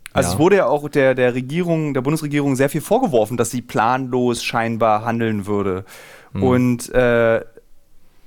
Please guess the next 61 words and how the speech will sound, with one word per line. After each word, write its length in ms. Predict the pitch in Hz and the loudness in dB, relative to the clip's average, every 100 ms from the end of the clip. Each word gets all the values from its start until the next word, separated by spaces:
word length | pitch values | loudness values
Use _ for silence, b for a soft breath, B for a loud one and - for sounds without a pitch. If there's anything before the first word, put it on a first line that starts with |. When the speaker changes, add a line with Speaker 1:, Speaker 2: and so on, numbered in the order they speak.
| - | -18
Speaker 1:
das 300 | - 123 120 | -4 -2 -2
ist 180 | 160 180 | -4 -2
nicht 120 | 202 | 0
so. 60 | 143 | 0
Also 120 | 127 | 2
zum 100 | 147 | 0
Beispiel, 160 | 147 143 | 2 0
als 120 | 135 | 0
es 80 | 135 | -4
diese 220 | 139 131 | -4 -4
Lieferung 360 | 165 180 160 | -4 -2 0
der 100 | 139 | 0
Helme 300 | 131 135 180 | 2 2 2
in 100 | 180 | 0
die 80 | 147 | -2
Ukraine 380 | 135 143 127 175 | -2 -2 0 0
gab, 220 | 185 180 | 0 0
der 80 | 147 | 0
fünftausend 560 | - 151 - 135 123 113 | -2 -6 0 0 0 0
Helme 280 | 127 170 | 2 2
als 140 | 151 131 | 2 0
erste 280 | 107 139 139 | -2 0 0
Reaktion, 680 | 123 123 - 147 139 143 160 B B B B B | 0 0 -2 -2 -2 -2 -6 B B B B B
war 160 | 131 | -2
ich, 100 | 135 | 0
glaub 140 | - 160 | 0 0
ich, 100 | 156 | 0
einer 160 | 160 165 | 0 2
der 180 | 139 | 2
wenigen 340 | 123 202 262 214 | 2 2 2 2
Menschen, 300 | 170 202 156 | 0 -2 -2
der 100 | 135 | 0
gesagt 200 | 131 147 | 0 -2
hat, 180 | 156 - - | -2 -6 -6
das 120 | 120 | -4
ist 40 | |
ein 60 | 131 | -4
guter 240 | 135 160 | 0 0
Move. 220 | 151 165 123 - _ _ _ _ _ _ _ _ _ - | 0 -2 -4 -14 _ _ _ _ _ _ _ _ _ -2
Weil 220 | 127 127 | 0 0
du 100 | 123 | -2
stirbst 300 | - 185 - | 0 0 0
im 80 | 147 | -4
Krieg 260 | - 202 | -2 -2
nicht 200 | 165 143 | -2 0
daran, 320 | 135 147 151 | 0 2 -2
dass 120 | 139 - | -2 -4
du 140 | 143 | -2
irgendwie 380 | 139 139 131 123 | -2 -2 -4 -6
schießt. 480 | - 220 220 - - | -4 -2 -2 -6 -12
Du 60 | 120 | -4
stirbst 280 | 165 160 | -2 -2
im 60 | 147 | -4
Krieg 200 | - 139 | -6 0
daran, 260 | 139 147 143 | 0 0 -2
dass 120 | 131 | -4
du 60 | |
irgendwo 200 | 127 131 | -4 -4
stehst 400 | 127 - 151 170 | -6 -2 -2 -2
und 160 | 120 131 | -4 -4
n-, 180 | 127 | -4